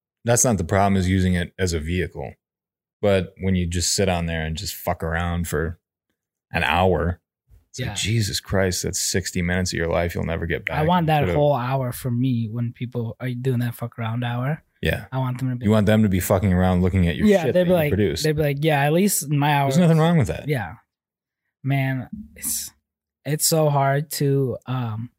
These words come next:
Speaker 2: like, keep consistent with this. There's, like, so many more parts to doing this as, like, a video thing.
Speaker 1: But I also like that your,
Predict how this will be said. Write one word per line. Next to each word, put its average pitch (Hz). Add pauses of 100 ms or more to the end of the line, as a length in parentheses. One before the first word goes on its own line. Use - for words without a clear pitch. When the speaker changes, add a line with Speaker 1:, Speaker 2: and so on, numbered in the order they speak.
(1000)
Speaker 2:
like, 120
keep 175
consistent 151
with 160
this. 185 (600)
There's, 214
like, 269
so 156
many 170
more 156
parts 143
to 165
doing 151
this 147
as, 135
like, 131
a 127
video 143
thing. 156 (380)
Speaker 1:
But 98
I 113
also 107
like 95
that 87
your, 85